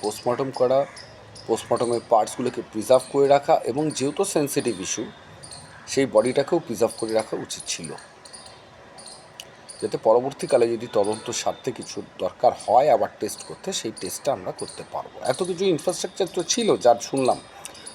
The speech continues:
যে বাইশখানা না তেইশখানা এরকম জায়গা আছে যেখানে বডি প্রিজার্ভ করা যায়,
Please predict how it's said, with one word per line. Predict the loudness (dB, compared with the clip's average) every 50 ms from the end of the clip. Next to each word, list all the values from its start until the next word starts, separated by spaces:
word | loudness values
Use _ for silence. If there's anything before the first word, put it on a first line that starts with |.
| -12 -4
যে | -2 0
বাইশখানা | 4 4 4 4 2 -2 -4 -2 0 0 0 -2 -2 -10 -20 -20 -20 -20 -20 -20 -12 -4 0
না | 0 0
তেইশখানা | 2 0 0 0 -2 -2 -4 -2 -2 -2
এরকম | -2 -2 -4 -4 -4
জায়গা | 0 4 4 4 6 8 6
আছে | 6 6 4 0 -4
যেখানে | -4 -4 -6 -6 -6 -4
বডি | -2 -2 -4 -4
প্রিজার্ভ | -6 -8 -8 -6 -6 -8 -4 0
করা | 2 2 2
যায়, | 2 -2 -6 -8